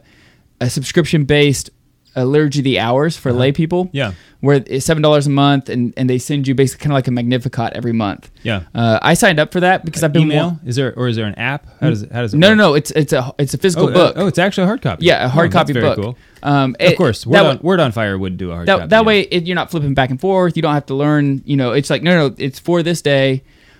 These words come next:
Speaker 1: Uh, here are the, here's the Liturgy of the Hours. And so I'm gonna do that. Uh,
Speaker 2: I have tried to learn how to use the
Speaker 1: It's difficult.
Speaker 2: the
Speaker 1: If you don't have
Speaker 2: breviary.
Speaker 1: somebody
Speaker 2: The breviary, thank you.
Speaker 1: If you don't have somebody teaching you, it's difficult.
Speaker 2: Yeah.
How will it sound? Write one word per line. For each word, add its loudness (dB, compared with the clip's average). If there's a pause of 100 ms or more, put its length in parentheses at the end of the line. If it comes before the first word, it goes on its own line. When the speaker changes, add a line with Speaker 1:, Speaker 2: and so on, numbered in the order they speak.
Speaker 1:
Uh, 0
here 2
are 4
the, 0 (160)
here's -2
the -4
Liturgy -4
of -10
the -2
Hours. -4 (240)
And 0
so 6
I'm 4
gonna 2
do 0
that. -2 (160)
Uh, -2
Speaker 2:
I 0
have 2
tried -2
to -2
learn -2
how -2
to -4
use -4 (380)
the -4 (320)
Speaker 1:
It's -8
difficult. -8
Speaker 2:
the -4 (240)
Speaker 1:
If -4
you 6
don't 4
have 4
Speaker 2:
breviary. -4
Speaker 1:
somebody 0
Speaker 2:
The 0
breviary, 0
thank -6
you. -4
Speaker 1:
If 0
you 2
don't 2
have 2
somebody 0
teaching -6
you, -4 (120)
it's -14
difficult. -16 (720)
Speaker 2:
Yeah. 0